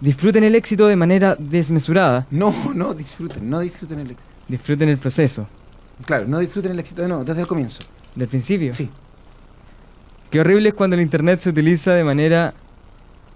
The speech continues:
Speaker 1: mal utilizada.
Speaker 2: De nuevo desde el comienzo, pero impotente, vamos.
Speaker 1: Qué horrible es cuando el internet se mal utiliza solo con el fin del ego. Sobre todo, el peor de los egos, el artístico.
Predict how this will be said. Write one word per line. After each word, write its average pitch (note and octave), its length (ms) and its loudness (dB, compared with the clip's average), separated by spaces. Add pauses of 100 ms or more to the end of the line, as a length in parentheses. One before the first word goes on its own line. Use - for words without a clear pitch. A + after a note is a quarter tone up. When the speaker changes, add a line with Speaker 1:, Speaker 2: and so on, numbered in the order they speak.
Speaker 1:
mal D3 180 4
utilizada. D#3 680 2 (600)
Speaker 2:
De F#3+ 160 2
nuevo C4 180 4
desde B3+ 180 4
el A#3+ 60 -4
comienzo, D4 420 2
pero B3+ 280 0
impotente, F#3+ 520 0
vamos. D#3 400 -2 (720)
Speaker 1:
Qué C#3+ 100 2
horrible D#3+ 320 4
es D#3 40 0
cuando C#3+ 300 2
el C#3 80 4
internet C#3 400 2
se - 120 -4
mal C#3+ 160 4
utiliza C#3 560 2
solo E3 240 4
con D3+ 120 4
el C#3 80 2
fin D#3+ 280 0
del D3+ 140 4
ego. G2+ 260 0 (380)
Sobre C3+ 340 2
todo, F3+ 500 4
el C3+ 140 2
peor D3 240 4
de D#3 80 4
los D3+ 180 2
egos, G#2+ 320 0 (400)
el D3 100 4
artístico. C3+ 640 0